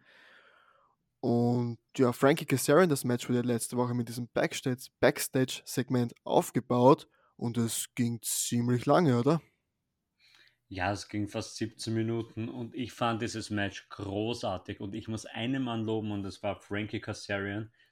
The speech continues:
Speaker 2: der dieses Match leitete. Ich hab noch nie bei einem Match, bei unseren Reviews so viel Notizen gemacht wie bei diesem Match. Und das ist jetzt kein Aprilscherz.
Speaker 1: <laughs>
Speaker 2: Ich war da wirklich am Schreiben. Ich hab da wirklich auf die Kommentare der Kommentatoren gehört. Die kennen sich schon seit dreizehnhalb Jahre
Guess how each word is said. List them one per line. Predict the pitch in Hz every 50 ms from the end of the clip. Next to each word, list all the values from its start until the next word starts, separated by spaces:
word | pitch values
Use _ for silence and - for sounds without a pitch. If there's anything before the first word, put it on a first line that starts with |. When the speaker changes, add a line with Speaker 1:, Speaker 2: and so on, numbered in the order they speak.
| _ _
Speaker 2:
der | - 95
dieses | 104 98 107 104 - -
Match | 101 101 98 - - -
leitete. | 104 90 87 85 - - - 92 85 - _ _ _ _ _ _ _ _ -
Ich | 120 -
hab | 139 131 131
noch | 127 117 - -
nie | 117 113 117 131 143 156 170 190 185 - _ -
bei | 120
einem | 107 107 107 110 107
Match, | 101 101 127 165 - - - - - _ _ _ _ _ _ _ _ _ _ _ _ _
bei | - 110 104 101 104
unseren | 107 104 - - 101 101 104
Reviews | 117 120 117 117 117 113 113 -
so | 120 113
viel | - 123
Notizen | 113 113 104 - 113 107 - 104
gemacht | 104 101 98 98 - -
wie | 98
bei | - 104 98
diesem | - 107 98 - 98
Match. | 98 117 147 - - - _ _ _ _ _ _ _ _ _ _ _ _ _ _ - - - - - _ _ _
Und | - 107
das | 101 110 101
ist | 110 107
jetzt | 104 101 98 -
kein | - 123 123 127
Aprilscherz. | 107 95 95 101 104 101 - 104 107 143 147 - - -
Speaker 1:
<laughs> | - - - - - - - - _ _ _ _ _ _ _ _ _ _ _ _ - -
Speaker 2:
Ich | 104 98 - -
war | 120 110
da | 107 104 101
wirklich | 117 123 131 123 120
am | 123 120
Schreiben. | 110 - 92 95 92 95 101 117 147 156 - _ - - - - _ -
Ich | - -
hab | 120 117 117 -
da | 131 123
wirklich | 139 160 180 202
auf | - -
die | - 147
Kommentare | - 135 123 120 107 - 101 95 110 113 107
der | 110 110
Kommentatoren | - - 107 104 95 104 98 - - 117 127 131 107
gehört. | 95 92 95 98 107 117 - - _ 110
Die | 101
kennen | - - 107 110 110
sich | 101 107 104 98 -
schon | - 104 98
seit | - - 107 - - -
dreizehnhalb | 98 98 104 - - 117 110 101 101 90
Jahre | 90 104 98 92 92 107 131 135